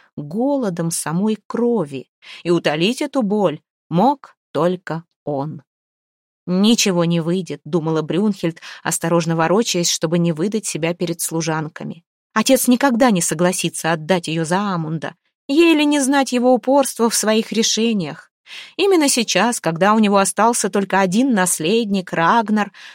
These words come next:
дать права на киевский стол такому могущественному человеку крайне опасно.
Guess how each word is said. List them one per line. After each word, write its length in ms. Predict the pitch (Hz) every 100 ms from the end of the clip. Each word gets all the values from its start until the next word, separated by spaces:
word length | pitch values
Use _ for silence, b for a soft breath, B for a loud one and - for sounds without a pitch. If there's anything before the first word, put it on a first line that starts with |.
| B
дать 260 | 160 156
права 280 | - 165 180
на 140 | 196 190
киевский 460 | 185 202 - 190
стол 340 | - 143 185 196
такому 640 | 165 - - 151 202 202
могущественному 1120 | 165 156 147 196 - 180 - 160 170 185 185
человеку 720 | 185 170 175 165 190 233 170
крайне 480 | 160 190 196 190 180
опасно. 680 | 175 165 185 185 - 160